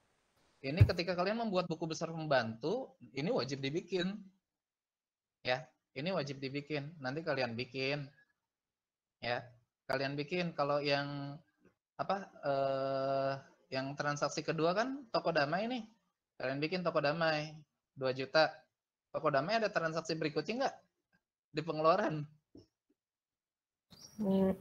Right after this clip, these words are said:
Speaker 2: ada.
Speaker 1: Coba, ada. Nah, berarti nanti posisinya sama seperti toko Trijaya,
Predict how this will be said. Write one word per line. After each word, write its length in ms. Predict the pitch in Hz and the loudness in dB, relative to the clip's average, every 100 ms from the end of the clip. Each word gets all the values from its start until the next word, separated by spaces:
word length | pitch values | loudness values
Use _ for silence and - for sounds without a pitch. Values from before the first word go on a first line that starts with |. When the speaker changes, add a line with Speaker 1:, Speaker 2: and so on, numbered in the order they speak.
| - - - - - | -8 -16 -16 0 10
Speaker 2:
ada. 240 | 190 185 139 | 12 12 12
Speaker 1:
Coba, 220 | 135 123 - - | 4 -4 -4 -4
ada. 260 | 131 143 131 127 - - _ _ - | 6 8 8 4 -4 -20 _ _ 0
Nah, 160 | 135 131 | 2 4
berarti 400 | 131 127 170 208 | 4 4 4 2
nanti 320 | 160 202 226 | 2 2 0
posisinya 540 | - 147 147 139 147 202 | 0 0 2 0 -2 -2
sama 260 | 180 175 | 0 -2
seperti 320 | 170 165 165 | -2 -4 -2
toko 160 | 160 160 | 0 2
Trijaya, 640 | 160 156 175 202 190 170 | 0 0 2 4 2 0